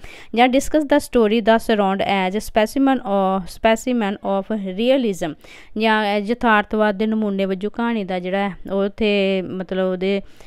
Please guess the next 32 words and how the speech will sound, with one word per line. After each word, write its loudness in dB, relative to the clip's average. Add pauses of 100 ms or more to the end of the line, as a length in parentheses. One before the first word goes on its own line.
(140)
ਜਿਹੜਾ 2
ਚਰਚਾ 2
ਕਰਨੀ 0
ਹੈ 0
ਸਰਾਊਂਡ -4
ਕਹਾਣੀ -4
ਤੇ। -8 (280)
ਜਾਂ 0
ਤੁਹਾਨੂੰ 0
ਆਏਗਾ 0
ਥੀਮ, -2 (200)
ਜਿਹੜਾ -4
ਕਿ -4
ਲਿਖਿਆ -6
ਹੋਏਗਾ -2
ਕਿ -6
ਮੁਨਸ਼ੀ -2
ਪ੍ਰੇਮ -4
ਚੰਦ -4 (340)
ਦੀ 0
ਕਹਾਣੀ -4
ਕਫਨ -8
ਦੇ -4 (280)
ਵਿਸ਼ੇ 0
ਤੇ 0
ਚਰਚਾ -2
ਕਰੋ 0
ਜਾਂ -2
ਥੀਮ -2
ਲਿਖੋ, -6
ਠੀਕ -6
ਹੈ। 2